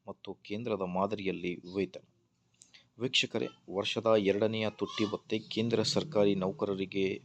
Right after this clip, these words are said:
ಮೂರರಿಂದ ನಾಲ್ಕು ಪರ್ಸೆಂಟ್ ಜಾರಿಯಾಗಬಹುದು ಅನ್ನೋದ್ರ ಬಗ್ಗೆ ಅಂದಾಜಿಸಲಾಗಿದೆ. ಎ ಐ ಸಿ ಪಿ ಐ ಸೂಚ್ಯಂಕದ ಆಧಾರದ ಮೇಲೆ ಡಿ ಎ ಯನ್ನ ನಿರ್ಧರಿಸಲಾಗುವುದು.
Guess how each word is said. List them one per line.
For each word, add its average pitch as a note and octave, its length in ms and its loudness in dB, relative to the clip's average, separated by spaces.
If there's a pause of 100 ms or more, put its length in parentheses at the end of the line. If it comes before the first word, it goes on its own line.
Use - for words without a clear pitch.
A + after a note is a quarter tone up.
ಮೂರರಿಂದ G2 500 -4
ನಾಲ್ಕು F#2 360 -6
ಪರ್ಸೆಂಟ್ F#2+ 440 -10
ಜಾರಿಯಾಗಬಹುದು F#2 840 -4
ಅನ್ನೋದ್ರ F#2+ 320 -6
ಬಗ್ಗೆ F2+ 280 -10
ಅಂದಾಜಿಸಲಾಗಿದೆ. F2+ 800 -4 (680)
ಎ G#2 100 0
ಐ G#2+ 140 4
ಸಿ G2+ 220 -4
ಪಿ G2+ 140 -6
ಐ G2 80 2
ಸೂಚ್ಯಂಕದ G2 580 -6
ಆಧಾರದ G2+ 480 -2
ಮೇಲೆ G2+ 320 -2
ಡಿ G2+ 280 -2
ಎ - 20 0
ಯನ್ನ F#2+ 220 -2 (180)
ನಿರ್ಧರಿಸಲಾಗುವುದು. F2+ 960 -2